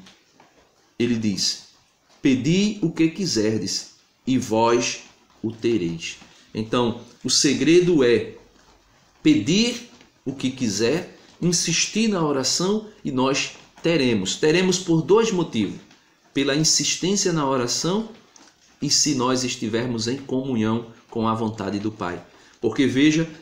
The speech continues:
no Getsemane, Jesus pediu para não beber o cálice. Mas Jesus não foi atendido. E por que ele não foi atendido? Porque ele mesmo reconhece ali dizendo,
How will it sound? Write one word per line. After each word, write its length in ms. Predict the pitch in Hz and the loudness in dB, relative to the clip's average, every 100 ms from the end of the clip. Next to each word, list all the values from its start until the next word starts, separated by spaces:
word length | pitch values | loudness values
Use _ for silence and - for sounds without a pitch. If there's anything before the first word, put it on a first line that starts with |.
| - | -6
no 140 | 127 | -2
Getsemane, 800 | 117 165 - - 156 151 156 160 - | 0 0 0 0 0 0 0 -2 -6
Jesus 380 | - 127 123 - | -4 -2 -2 -4
pediu 380 | 135 113 113 120 | -4 -2 -2 -2
para 220 | 120 117 | -2 -2
não 160 | 117 | -2
beber 280 | 113 113 107 | 0 0 2
o 80 | 107 | 0
cálice. 560 | 107 92 87 - - - - _ _ _ - | -2 -8 -6 -6 -8 -10 -20 _ _ _ -8
Mas 140 | 107 | -2
Jesus 340 | 120 110 110 117 | 0 0 -2 -4
não 140 | 117 | -6
foi 200 | 110 107 | -2 -2
atendido. 500 | 101 113 110 101 104 - - - | -2 -4 -2 -4 -6 -12 -18 -8
E 80 | 151 | -4
por 260 | 185 170 | -2 -2
que 100 | - | 0
ele 160 | 139 117 | 0 0
não 120 | 117 | -4
foi 200 | 113 110 | -2 -4
atendido? 480 | 104 110 104 87 - - - _ _ _ _ _ _ _ | -2 -4 -4 -6 -8 -16 -20 _ _ _ _ _ _ _
Porque 640 | 139 135 - 135 160 160 - - _ _ _ | -2 0 0 2 2 0 -10 -20 _ _ _
ele 440 | 147 175 202 190 170 | 6 8 8 4 0
mesmo 520 | 123 123 117 104 101 - - - _ | 2 2 0 -2 -10 -14 -20 -20 _
reconhece 1120 | - 139 165 - 180 131 120 113 - - - - _ _ _ _ - - | -10 -6 -6 -2 0 0 0 0 -2 -4 -10 -20 _ _ _ _ -16 -6
ali 520 | 107 107 110 110 - - | -2 0 0 -2 -8 -6
dizendo, 480 | 110 98 92 87 | -4 -2 -4 -6